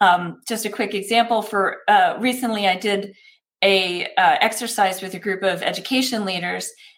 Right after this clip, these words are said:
And I asked them, because we were doing a simulation of climbing Mount Everest, who had climbing experience. And this wasn't professional knowledge per se,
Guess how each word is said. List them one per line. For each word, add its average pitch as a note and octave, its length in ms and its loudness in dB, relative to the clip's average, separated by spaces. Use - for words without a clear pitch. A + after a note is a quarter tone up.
And G#3 400 4
I G#3 140 4
asked B3 320 2
them, G#3 160 0
because F#3+ 260 -4
we G3 60 -2
were F#3 100 -4
doing F#3+ 240 -2
a F3 60 -6
simulation F3+ 560 -6
of E3+ 100 -6
climbing F3+ 360 -2
Mount E3 200 2
Everest, F#3+ 480 0
who C4 120 6
had G#3 200 2
climbing G#3 440 2
experience. E3+ 760 -8
And B3+ 140 4
this B3+ 160 0
wasn't C4 300 0
professional G#3 680 2
knowledge F#3+ 640 2
per G3 120 -4
se, G3 580 2